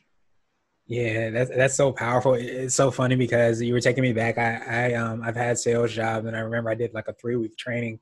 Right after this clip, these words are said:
and I remember one of the big things that they told us not to <laughs> do, which everybody does, is you have so much information and so much knowledge about what it is that you do. The very first time you sit down in front of a client, you're just gonna throw up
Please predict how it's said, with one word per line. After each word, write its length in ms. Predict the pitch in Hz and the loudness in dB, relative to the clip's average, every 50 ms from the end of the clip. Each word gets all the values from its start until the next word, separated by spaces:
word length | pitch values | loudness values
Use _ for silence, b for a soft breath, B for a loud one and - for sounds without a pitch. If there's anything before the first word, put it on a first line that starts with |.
| B B B B B B B B | B B B B B B B B
and 100 | - 120 | -2 0
I 40 | 120 | 0
remember 380 | 123 123 123 123 127 123 127 123 | 2 2 2 0 2 4 4 4
one 200 | 120 127 123 123 | 4 4 4 2
of 80 | 120 | 2
the 60 | 117 110 | 2 2
big 200 | 107 123 117 - | 2 2 0 0
things 260 | - 131 120 117 117 107 | 0 0 0 2 2 0
that 120 | 110 101 | 0 0
they 120 | - 117 | 0 -2
told 260 | 110 - - 120 117 113 | -2 0 0 2 2 2
us 140 | 110 - | 0 0
not 180 | 110 113 123 120 - | -2 -2 -2 -2 -2
to 140 | - 113 107 - | -4 -6 -4 0
<laughs> 60 | - | 2
do, 160 | 139 123 117 B B B B B B B | 2 2 2 B B B B B B B
which 180 | 127 127 127 - - | 2 2 2 2 2
everybody 460 | 131 131 127 123 127 123 123 117 113 | 4 4 6 6 6 4 4 4 4
does, 320 | 104 123 127 127 123 117 | 4 6 6 6 4 4
is 200 | 120 113 110 101 | 2 0 0 0
you 100 | 117 127 | 0 0
have 180 | 127 131 127 - | 2 0 0 0
so 280 | - - - 139 135 139 | -2 0 2 2 2 4
much 220 | 139 135 131 - | 4 2 2 2
information 580 | 127 113 - 113 110 113 113 120 117 - 120 117 | 0 -2 -2 -4 -4 -2 -2 0 0 -2 -2 -4
and 80 | 117 | -6
so 200 | - - 123 123 | -4 -2 -2 0
much 180 | 123 113 110 113 | -2 -2 -4 -4
knowledge 240 | 113 110 113 113 107 | -4 -4 -4 -2 -2
about 240 | 113 113 110 107 | -2 -2 -2 0
what 140 | 107 113 113 | 0 0 0
it 80 | 107 110 | 0 -2
is 100 | 107 107 | -2 -4
that 160 | 110 - - | -6 -10 -10
you 60 | 110 | -6
do. 160 | - 131 131 | -2 -2 0
The 160 | 113 113 107 104 | 0 -2 -2 -2
very 240 | - 123 123 123 123 117 | 2 2 4 4 4 2
first 240 | - 127 120 - - | 0 -2 -4 -4 -4
time 180 | 127 117 117 | -4 -4 -4
you 80 | 117 113 | -4 -6
sit 160 | - - 113 | -6 -6 -6
down 220 | - 113 110 110 113 | -6 -4 -6 -6 -8
in 40 | 107 | -8
front 140 | - 113 107 | -10 -12 -12
of 60 | 110 | -12
a 60 | 107 | -12
client, 340 | - - 156 156 143 131 123 B B B B B B | -8 -6 -2 -2 -2 -2 -4 B B B B B B
you're 100 | 127 123 | 2 2
just 160 | 131 135 131 | 2 2 2
gonna 200 | - 127 123 113 - - | 2 2 2 0 -2 -4
throw 400 | - 120 113 117 127 127 131 131 | -18 -12 -4 0 2 4 4 4
up 240 | 131 127 120 123 131 | 4 4 2 0 -2